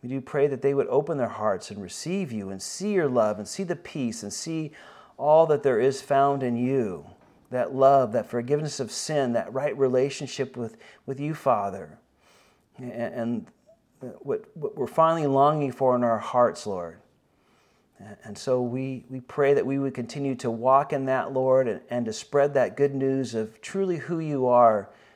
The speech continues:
to people that don't know it, Father, because you do love them and you do cry over that hardness of heart, Father. It does break your heart because you do love all people of all time,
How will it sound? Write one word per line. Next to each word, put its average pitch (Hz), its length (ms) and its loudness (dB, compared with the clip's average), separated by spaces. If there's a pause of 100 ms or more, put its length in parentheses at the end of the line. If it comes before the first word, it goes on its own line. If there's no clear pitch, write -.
to - 100 -12
people 123 360 -6
that 117 420 2 (640)
don't 127 280 4
know 113 260 0
it, - 100 -12
Father, 87 460 -8 (420)
because 123 400 -6
you 156 160 -6
do 135 320 -6
love 120 320 4
them 90 340 -16 (120)
and 107 120 -12
you 139 160 -6
do 135 280 -4
cry 131 560 2
over 110 340 -2
that 113 480 0 (540)
hardness 127 520 0
of 117 80 -8
heart, - 400 0
Father. 92 600 -8
It 120 160 -12
does 143 240 2
break 110 320 -4
your 98 100 -8
heart 87 500 -10
because 117 300 -10
you 107 80 -6
do 131 240 -4
love 123 400 6 (220)
all 147 200 2
people 110 540 -4
of 107 100 -6
all 117 220 8
time, 101 580 -2